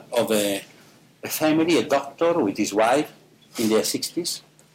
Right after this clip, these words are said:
They have this, uh, son, twenty-four. Uh, he was a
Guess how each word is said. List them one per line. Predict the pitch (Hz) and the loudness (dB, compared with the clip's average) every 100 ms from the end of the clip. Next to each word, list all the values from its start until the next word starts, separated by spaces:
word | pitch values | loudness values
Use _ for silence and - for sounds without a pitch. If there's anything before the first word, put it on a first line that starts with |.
| - _ _ | -20 _ _
They | 120 113 | -2 0
have | 110 | 0
this, | 135 120 | -2 0
uh, | 113 110 | 0 -2
son, | - - 120 107 113 147 143 _ _ - | -4 -2 0 2 0 -2 -8 _ _ -6
twenty-four. | 107 104 101 101 - 120 101 98 120 147 - _ _ _ _ _ _ _ | -2 -2 -4 -12 -10 -4 0 0 -2 -8 -18 _ _ _ _ _ _ _
Uh, | 107 101 95 92 90 90 87 - - _ _ _ | -4 0 0 0 0 -4 -6 -12 -18 _ _ _
he | - 113 | -6 -2
was | 113 107 - | 0 -2 -4
a | 98 95 92 | -4 -4 -6